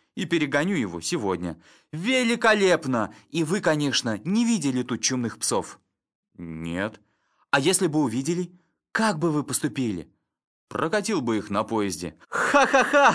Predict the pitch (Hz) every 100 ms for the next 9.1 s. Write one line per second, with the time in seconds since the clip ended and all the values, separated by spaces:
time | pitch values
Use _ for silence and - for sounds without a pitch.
0 | 240 - 240 262 - 202 202 170 220 -
1 | 220 202 196 - 180 143 233 247 214 180
2 | 175 175 170 165 233 185 170 127 - -
3 | - 147 175 190 196 139 - - 233 277
4 | 262 - - 220 214 202 214 220 233 208
5 | - 214 202 - - - - 147 165 262
6 | 277 240 233 226 220 214 170 165 165 156
7 | 143 147 - 131 113 170 247 233 214 196
8 | 208 - 151 196 175 139 123 120 110 -